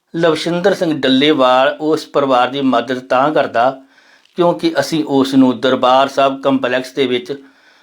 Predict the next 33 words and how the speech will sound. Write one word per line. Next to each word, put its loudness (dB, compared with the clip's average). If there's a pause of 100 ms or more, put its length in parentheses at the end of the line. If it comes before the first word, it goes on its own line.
(380)
ਬੰਨ੍ਹ 0
ਕੇ -2
ਕੁੱਟਿਆ -4
ਸੀ, -4 (560)
ਦਰਬਾਰ 0
ਸਾਹਿਬ -2
'ਤੇ -8
ਹੋਏ -8
ਹਮਲੇ -10
ਤੋਂ -14
ਪਹਿਲਾਂ। -4 (1300)
ਜਦੋਂ 2
ਮੈਨੂੰ 2
ਇਸ 0
ਗੱਲ 0
ਦਾ 0
ਪਤਾ -2
ਲੱਗਾ -2 (760)
ਤਾਂ 2
ਮੈਂ 0 (100)
ਇੱਕ -4
ਵੀਡੀਓ -2 (280)
ਹੋਰ 2
ਜਾਰੀ 0
ਕਰ -4
ਦਿੱਤੀ -4 (480)
ਅਤੇ 0 (300)
ਉਹਨਾਂ 2
ਹੀ -2
ਦਿਨਾਂ 0
ਦੇ -2
ਵਿੱਚ -14
ਤਕਰੀਬਨ -2